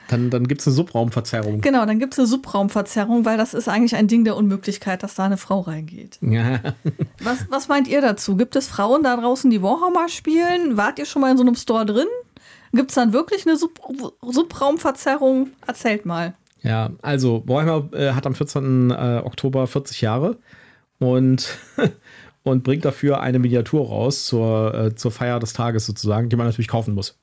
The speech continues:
Speaker 1: Und ich glaube, so finanzieren die sich. Die sind einfach schweineteuer.
Speaker 2: Ja.
Speaker 1: <laughs> Das Zeug ist einfach unglaublich teuer. Naja. Deswegen nur ganz kurz.
Speaker 2: Ja. Die nächste Meldung ist natürlich super interessant.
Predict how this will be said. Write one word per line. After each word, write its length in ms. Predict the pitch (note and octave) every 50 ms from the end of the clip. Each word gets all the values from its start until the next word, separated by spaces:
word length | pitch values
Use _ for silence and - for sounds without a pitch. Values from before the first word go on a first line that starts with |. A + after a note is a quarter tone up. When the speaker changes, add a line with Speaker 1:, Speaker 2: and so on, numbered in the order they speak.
| _ _ _ - - - _ _ -
Speaker 1:
Und 60 | B2+
ich 80 | A2+ -
glaube, 180 | D#3 D3 C#3+
so 120 | B2+ C#3+ D#3+
finanzieren 420 | - C#3 A#2 A2+ A#2 - A#2 A2+
die 80 | A2 G#2
sich. 160 | G#2 A2+ A2
Die 100 | - B2
sind 140 | B2+ D3+ -
einfach 200 | - - C3 -
schweineteuer. 580 | - D3+ B2+ C3 C3 C#3 C#3+ C#3 B2 G#2+ B2+ - _ - -
Speaker 2:
Ja. 560 | - E3 G3 A3+ A#3 A3 G#3+ G#3+ A3 A3+ B3+ D4 E3+ - - F#3+
Speaker 1:
<laughs> 180 | - E3 F3+ E3 C#3+
Das 240 | C#3 C#3 C#3 -
Zeug 160 | - C#3+ D3 D3
ist 80 | C#3+
einfach 200 | - C3 C3+ C3+
unglaublich 360 | C3+ D#3+ D#3 D3 C#3 C#3 C3+
teuer. 280 | - - D#3 C#3 A#2 A2 - - - - - - - - - - - _ _ _ _ _ _ _ _ -
Naja. 280 | - A#2+ A2+ G#2 - - - _ _ _ _ _ _ _ _ _ _ _ _ _ _ _ _ - -
Deswegen 260 | F3 F3 - F#3+ D#3+
nur 80 | D#3 C3+
ganz 200 | B2 B2 A#2+ -
kurz. 280 | - A#2 G#2 - - - _ _ _ _ _ _ _ _ _ A#3
Speaker 2:
Ja. 360 | G3+ G3 F#3 F3+ F3+ F3+ G3+ - _ _ _ _ _ _ _ _ _ _ _ _
Die 340 | - F3+ - - - A3+ A3+
nächste 500 | A3 G#3+ G3+ G#3+ C#4+ F4+ - - - G4+ F#4 E4+ E4+ E4+ D#4 C#4+
Meldung 380 | - B3 B3+ C4+ D4+ D4+ C4+ A#3+
ist 120 | C#4+ -
natürlich 380 | C#4 B3 B3+ - B3 A3+ A3 -
super 280 | - B3 - D4+ A3+
interessant. 720 | - G#3+ A3 - G3+ F#3+ - F#3+ F#3 G3 A#3+ F#4 G#4 -